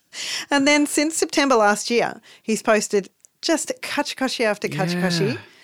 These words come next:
Speaker 1: Just regained a bit of the love.
Speaker 2: Well, he, like, he had really dropped his bundle,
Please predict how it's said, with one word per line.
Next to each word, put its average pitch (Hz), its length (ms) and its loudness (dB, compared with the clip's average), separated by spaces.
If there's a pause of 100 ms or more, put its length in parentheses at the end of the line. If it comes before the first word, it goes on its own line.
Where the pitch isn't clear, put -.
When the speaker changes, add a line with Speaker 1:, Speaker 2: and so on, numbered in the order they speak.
(300)
Speaker 1:
Just - 260 -6
regained 262 400 2
a - 20 -4
bit 226 160 -2
of 226 140 -2
the 240 80 2
love. 226 320 4 (160)
Speaker 2:
Well, 427 140 4
he, - 260 -2
like, 269 220 2
he 311 280 0
had 262 220 0
really 147 560 4
dropped 107 240 0
his 104 120 -2
bundle, 104 480 -2